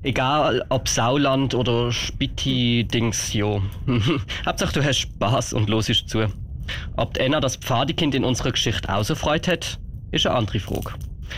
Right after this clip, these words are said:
Schon so viele komische Gestalten hat sie angetroffen auf dem Weg während ihrer Mission, Corona zu besiegen und mich, das Santi Claus, im Schwarzwald zu finden.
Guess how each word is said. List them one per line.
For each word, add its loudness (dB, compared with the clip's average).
Schon 2
so 2
viele 0
komische 2
Gestalten 2
hat 0
sie 0
angetroffen 0
auf -2
dem 2
Weg 2
während 2
ihrer 2
Mission, 0
Corona 2
zu -8
besiegen 2
und -2
mich, 4
das -2
Santi 0
Claus, 2
im 0
Schwarzwald 0
zu -4
finden. 0